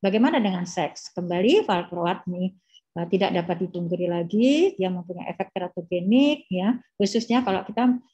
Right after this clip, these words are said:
mendapatkan seorang wanita pada childbearing age, ya. Jadi hati-hati mungkin. Terus carbamazepin, phenytoin, eh, pentobarbital, oxcarbazepin, itu juga, atau topiramate kalau dosisnya di atas dua ratus, ini adalah semua enzyme inducing,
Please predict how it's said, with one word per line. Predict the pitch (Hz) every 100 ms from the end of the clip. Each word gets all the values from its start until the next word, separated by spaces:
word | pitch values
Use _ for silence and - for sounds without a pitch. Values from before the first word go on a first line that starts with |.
| _
mendapatkan | 214 208 214 226 - 226
seorang | 226 202 196
wanita | 185 185 185 208 214
pada | 190 175 170 175
childbearing | 175 214 190 180 180
age, | - 170 160 - 165
ya. | 185 247 - - 185 _
Jadi | _ 170 180 240 254
hati-hati | 175 175 170 175 180 180 170
mungkin. | 165 160 165 170
Terus | 233
carbamazepin, | 247 233 208 226 247 247 220 233 233
phenytoin, | 233 202 202 208 208 208 - _ _ 185
eh, | 175 175 185
pentobarbital, | 214 214 190 180 185 175 175
oxcarbazepin, | 175 - 175 170 165 170 170 233 359 453 _ _ _ _ _ _ _ _ _ _ - - _
itu | 202 202 233 202
juga, | 170 - 240 247
atau | 202 226
topiramate | 233 214 220 208 233 214 -
kalau | 190 185
dosisnya | 180 180 196 190
di | 175
atas | - 330 339
dua | 190
ratus, | 175 160 - 190 285 - -
ini | 185 202
adalah | 180 180 190
semua | 190 190 202 220
enzyme | 202 196 180 226
inducing, | 214 190 175 170 202 180